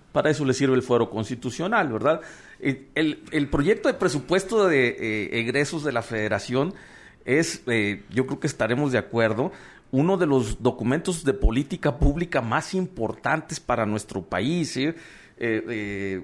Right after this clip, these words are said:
que elabora, bueno, la, la Secretaría de Hacienda y Crédito Público y que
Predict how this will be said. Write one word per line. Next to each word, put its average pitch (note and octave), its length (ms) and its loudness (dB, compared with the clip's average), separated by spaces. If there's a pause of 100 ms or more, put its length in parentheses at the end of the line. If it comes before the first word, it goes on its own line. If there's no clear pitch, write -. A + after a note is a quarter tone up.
(160)
que F#2+ 180 -12 (200)
elabora, A#2 560 2
bueno, A#2+ 260 -4
la, F2+ 300 -4
la A#1+ 320 -8
Secretaría A2 760 0
de G2 380 -2
Hacienda A2 520 -2
y B2 80 -4
Crédito A#2+ 440 -4
Público A#2+ 540 -2 (400)
y A#2+ 120 -2
que - 440 -4